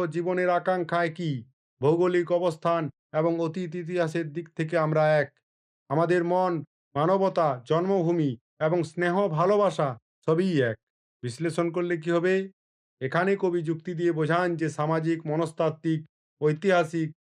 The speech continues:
ও আবেগগত দিক থেকে দুই বাংলা অবিচ্ছিন্ন। এক মাটি শব্দটিতে জন্মভূমির প্রতি আনুগত্য প্রকাশ করেছেন কবি। পরস্পর আমরা পর নই, আমরা পড়শি, আর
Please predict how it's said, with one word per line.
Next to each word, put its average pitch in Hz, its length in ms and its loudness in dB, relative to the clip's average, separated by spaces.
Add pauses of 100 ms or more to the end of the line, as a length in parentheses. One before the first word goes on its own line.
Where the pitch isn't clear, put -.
(160)
ও 160 60 -2 (140)
আবেগগত 180 600 0
দিক 156 260 -6
থেকে 156 320 -4
দুই 151 220 -2
বাংলা 151 400 0
অবিচ্ছিন্ন। 139 600 -4 (520)
এক 165 240 0
মাটি 160 280 -2
শব্দটিতে 165 720 -4 (400)
জন্মভূমির 160 640 0
প্রতি 160 300 -6 (360)
আনুগত্য 165 540 -2
প্রকাশ 151 400 -2
করেছেন 139 460 -4
কবি। 113 300 -8 (720)
পরস্পর 190 440 2
আমরা 190 240 2
পর 202 320 0
নই, 170 260 2 (320)
আমরা 165 240 2
পড়শি, 180 500 -2 (300)
আর 156 120 0